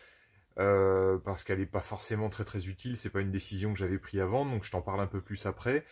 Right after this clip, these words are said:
Et puis, bah, sur la, la suite, bien sûr, euh, il y aura le jeu aux soupapes et, euh, on reparlera de la petite surprise que je t'ai fait dans la vidéo précédente.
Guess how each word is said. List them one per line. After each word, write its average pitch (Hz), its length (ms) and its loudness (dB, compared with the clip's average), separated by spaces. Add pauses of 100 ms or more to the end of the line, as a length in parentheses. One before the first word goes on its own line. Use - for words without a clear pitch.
(240)
Et 98 60 -4
puis, - 220 -6
bah, 90 340 4
sur 87 220 -2
la, 85 300 2
la 87 140 -2
suite, 101 300 -6
bien 92 200 -2
sûr, 98 380 0
euh, 85 80 2
il 85 60 -4
y 90 40 -2
aura 92 240 0
le 87 160 0
jeu 90 160 -2
aux 98 80 0
soupapes 107 480 -2
et, 90 160 2
euh, 90 100 4
on 85 100 2
reparlera 87 440 -2
de 90 60 -4
la 85 40 -4
petite 90 220 -12
surprise 98 400 -8
que 98 80 -6
je - 100 -8
t'ai 95 80 -6
fait 92 140 -10
dans 92 80 -2
la 90 100 -2
vidéo 92 300 0
précédente. 98 600 -4